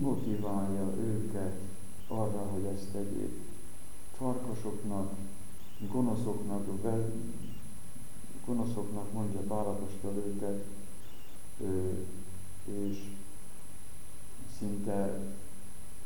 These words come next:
figyelmezteti a tanítványokat, hogy, hogy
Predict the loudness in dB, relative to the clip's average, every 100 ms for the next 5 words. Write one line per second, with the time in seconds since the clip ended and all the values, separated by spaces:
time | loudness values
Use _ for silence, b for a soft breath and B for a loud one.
0 | 0 0 -2 0 0 2 2 2 2 0
1 | 0 0 0 0 0 0 0 0 0 0
2 | 0 0 0 0 0 0 0 -2 0 -2
3 | -2 -2 -2 0 0 0